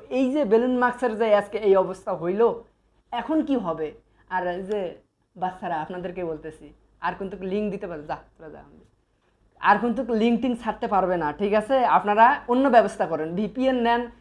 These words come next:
না হয় অন্য সাইডে যান। ভাই, করার কিচ্ছু নাই। ওই যে মিয়া খলিফার সাথে কে আসবে, কে মিশবে, কে লিংক দিবে, অন্য কারোর সাথে তো সে করে না, একমাত্র জনি, জনি দাদা ছাড়া মিয়া খলিফা অন্য কারোর সাথে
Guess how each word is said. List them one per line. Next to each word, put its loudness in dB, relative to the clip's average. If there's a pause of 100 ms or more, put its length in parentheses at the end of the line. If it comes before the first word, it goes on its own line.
(120)
না -6
হয় 0
অন্য 2
সাইডে 2
যান। -2
ভাই, 4 (560)
করার 0
কিচ্ছু -6
নাই। 0 (680)
ওই 0
যে 0 (640)
মিয়া 6
খলিফার 2
সাথে -4 (140)
কে 10
আসবে, 2
কে 0
মিশবে, -2
কে 0
লিংক 0
দিবে, -2 (520)
অন্য -2
কারোর 2
সাথে -4
তো -4
সে 2 (460)
করে 0
না, -2
একমাত্র -4
জনি, -4 (160)
জনি -2
দাদা 6
ছাড়া 2 (540)
মিয়া 0
খলিফা 2
অন্য 0
কারোর 4
সাথে 4